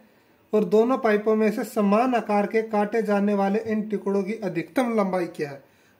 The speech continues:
जब दोस्तों अधिकतम पूछा जाए तो हमें कुछ नहीं करना, इन दोनों का हमें क्या लेना है, अक्षेप लेना है। अक्षेप के लिए हम क्या करेंगे, भाग विधि का प्रयोग करेंगे।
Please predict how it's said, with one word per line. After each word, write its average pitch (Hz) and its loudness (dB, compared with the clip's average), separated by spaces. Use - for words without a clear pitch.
जब 240 0
दोस्तों 240 0
अधिकतम 180 -4
पूछा 226 0
जाए 220 0
तो 202 0
हमें 220 0
कुछ 233 -8
नहीं 226 -2
करना, 226 -4
इन 233 -2
दोनों 214 0
का 233 2
हमें 208 2
क्या 226 0
लेना 226 -2
है, 254 -6
अक्षेप 208 -2
लेना 156 0
है। 147 -6
अक्षेप 220 -4
के 247 -2
लिए 240 -2
हम 214 0
क्या 233 2
करेंगे, 233 -4
भाग 170 0
विधि 196 -2
का 247 -2
प्रयोग 226 -2
करेंगे। 226 -2